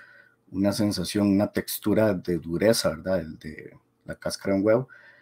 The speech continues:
pero también donde él apoya la mano y donde él estira el pie, percibimos una suavidad, ¿verdad? Una elasticidad en el huevo y cómo pueden dos, dos materiales tener esas propiedades, de un, un,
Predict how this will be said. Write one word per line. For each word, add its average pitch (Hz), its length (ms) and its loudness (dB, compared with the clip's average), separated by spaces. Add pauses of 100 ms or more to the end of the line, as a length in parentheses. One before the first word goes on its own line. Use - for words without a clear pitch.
(140)
pero 104 160 -2
también 98 280 4
donde 123 240 10
él 127 60 10
apoya 131 300 6
la 135 80 8
mano 127 460 6
y 110 80 -2
donde 95 240 -2
él 98 80 -2
estira 104 260 -2
el 113 100 2
pie, 117 300 0 (1300)
percibimos 98 560 2
una 113 360 4
suavidad, 90 680 4
¿verdad? 82 220 -8
Una 95 240 -2
elasticidad 92 760 -4 (1080)
en 92 160 -2
el 85 160 -2
huevo 110 240 4
y 95 80 2
cómo 98 320 -2
pueden 104 360 4
dos, - 540 -2
dos 98 840 -6
materiales 101 840 -2 (760)
tener 87 320 0
esas 98 400 -6 (240)
propiedades, 90 480 -2 (100)
de 117 80 8
un, 98 320 4
un, 92 580 -4